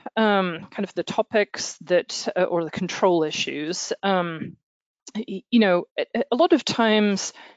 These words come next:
y-, you know, what's tricky about material weaknesses is that the, the company has gone through and has done all kinds of control testing and everything appears to be fine.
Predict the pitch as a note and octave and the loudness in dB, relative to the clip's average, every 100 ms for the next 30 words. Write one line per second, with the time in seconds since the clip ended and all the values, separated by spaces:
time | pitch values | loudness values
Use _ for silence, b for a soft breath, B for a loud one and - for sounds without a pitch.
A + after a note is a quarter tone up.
0 | B _ _ _ - - A3 - A#3+ G#3 | B _ _ _ -16 -8 -8 2 2 2
1 | - - G#3 F4+ - D#4 A3+ F3+ F#3 - | -2 -4 -2 -2 0 2 2 0 -2 -2
2 | G#3 F#3+ E3+ F3+ F3 - D#3+ D3+ - - | 0 2 0 -4 -6 -4 -2 -2 -6 -2
3 | F3 E3+ - F3 F3 - E3 E3+ D#3+ - | -2 -2 -2 -4 -4 -10 -4 -2 -2 -6
4 | _ - - B3+ - A3 F#3+ - E3 D#3 | _ -20 -6 -6 0 0 0 0 -4 -4
5 | - - G#3 G#3 G#3 G3+ B B B B | -6 2 6 8 6 4 B B B B
6 | - F#3 F3 E3+ E3 D#3+ D#3 - F3+ F#3+ | -4 -2 0 -2 -4 -6 -10 -6 -2 -2
7 | F3 G#3 F3+ - B3 B3 B3 G#3+ F#3+ G3 | -2 -4 -4 2 2 4 2 2 -2 -4
8 | F3+ F#3+ F#3 F#3 F3 - F3+ F3+ G3+ F#3 | 0 0 2 2 0 0 0 0 -2 -2
9 | G#3+ F#3+ - G3+ F3+ - F3 D#3+ - D4 | -2 -2 0 2 2 0 -4 -4 -4 2
10 | C#4 G3+ F3 E3+ | 4 4 2 -2